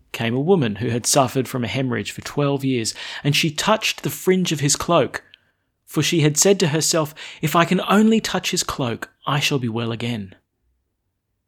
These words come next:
Jesus turned around and saw her, and he said to her, "Courage, my daughter, your faith has restored you to health." And from that moment, the woman was well again.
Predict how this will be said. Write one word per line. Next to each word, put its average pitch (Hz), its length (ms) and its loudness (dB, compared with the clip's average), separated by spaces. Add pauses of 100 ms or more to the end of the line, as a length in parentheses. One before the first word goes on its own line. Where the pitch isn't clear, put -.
(360)
Jesus 143 300 4
turned 120 280 -2
around 117 280 -2
and 113 100 -6
saw 131 280 0
her, 117 200 -4
and 131 100 -2
he 139 120 2
said 151 240 2
to 143 80 -2
her, 127 180 -2 (320)
"Courage, 226 400 4
my 180 140 4
daughter, 135 340 2
your 120 180 0
faith 214 420 0
has 160 140 -2
restored 202 440 4
you 214 60 -2
to 180 200 0
health." 127 420 -8 (880)
And 127 120 -6
from 120 220 -2
that 113 200 0
moment, 139 460 4 (400)
the 131 100 4
woman 127 480 4
was 110 180 -2
well 120 200 4
again. 110 440 0